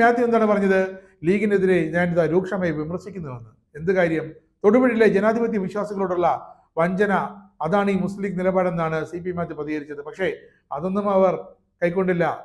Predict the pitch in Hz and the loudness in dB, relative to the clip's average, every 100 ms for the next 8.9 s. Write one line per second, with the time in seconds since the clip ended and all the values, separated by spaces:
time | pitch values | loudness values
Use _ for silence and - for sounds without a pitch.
0 | - _ - 165 185 175 175 196 214 202 | -16 _ -6 -2 0 0 0 2 4 4
1 | 185 185 175 180 180 170 170 160 151 156 | 2 0 -2 0 0 0 -4 -6 -4 -2
2 | 180 175 170 160 160 156 175 165 143 - | -2 -2 -6 -6 -6 -8 -6 -4 -4 -8
3 | _ _ _ - 165 180 170 - 170 165 | _ _ _ -4 0 0 0 0 -2 -2
4 | 165 160 160 156 151 156 139 135 143 143 | -4 -6 -8 -8 -8 -6 -6 -6 -8 -10
5 | 135 - _ _ _ _ _ _ _ 180 | -10 -18 _ _ _ _ _ _ _ -2
6 | 214 269 262 254 240 208 196 208 220 208 | 4 6 6 6 4 4 2 -2 -2 -2
7 | 208 202 190 190 196 170 175 160 175 214 | 2 2 2 0 0 -4 -4 -2 -2 -2
8 | 208 208 208 202 214 208 190 185 175 | -2 -4 -6 -6 -4 -2 0 -2 -6